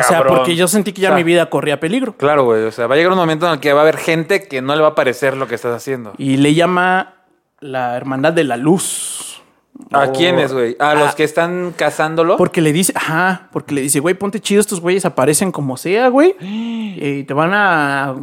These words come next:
Speaker 1: te van a cazar, cabrón".
Speaker 2: Ok, ya, un giro dramático me está aliviando, güey.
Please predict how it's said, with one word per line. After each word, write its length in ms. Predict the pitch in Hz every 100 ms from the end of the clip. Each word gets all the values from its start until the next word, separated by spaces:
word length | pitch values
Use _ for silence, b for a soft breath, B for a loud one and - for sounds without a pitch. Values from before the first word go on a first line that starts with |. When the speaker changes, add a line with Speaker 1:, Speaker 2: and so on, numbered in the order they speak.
| 131 -
Speaker 1:
te 80 |
van 140 | 151 208
a 60 | -
cazar, 340 | 139 - 151
cabrón". 320 | 143 - 135 -
Speaker 2:
Ok, 220 | 123 123 123
ya, 220 | 120 123
un 120 | 139 147
giro 260 | 160 156
dramático 540 | 147 123 123 123 123 110
me 100 | 101
está 340 | - 117 117
aliviando, 600 | 120 107 101 107 101 90
güey. 120 | 82